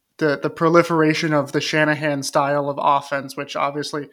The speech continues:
Kyle Shanahan runs in San Francisco, Ma-, uh, Matt LaFleur runs in Green Bay. Um, it seems like,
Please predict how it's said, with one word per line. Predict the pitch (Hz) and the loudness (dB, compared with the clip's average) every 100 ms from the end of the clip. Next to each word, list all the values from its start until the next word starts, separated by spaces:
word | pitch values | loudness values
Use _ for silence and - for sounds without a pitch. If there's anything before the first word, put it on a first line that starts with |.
| _ _ _ | _ _ _
Kyle | 165 156 | 2 2
Shanahan | 151 175 165 156 165 | 2 -2 -2 -2 -4
runs | 156 151 151 | -2 -2 -4
in | 151 | -6
San | 156 156 | -6 -8
Francisco, | 170 165 147 - 143 | -8 -8 -6 -4 -4
Ma-, | 139 - - | -4 -6 -2
uh, | 156 143 | -2 0
Matt | 147 151 | 0 0
LaFleur | 165 - 165 165 | -2 0 2 4
runs | 151 147 | 2 0
in | 147 | -2
Green | 151 151 147 | -4 -4 -2
Bay. | 143 143 143 _ _ _ _ _ | 2 2 0 _ _ _ _ _
Um, | - 147 143 139 139 - _ _ - | -2 0 0 -4 -8 -12 _ _ -4
it | 170 165 | -2 2
seems | 190 185 175 | 4 4 6
like, | 160 151 - | 4 4 -2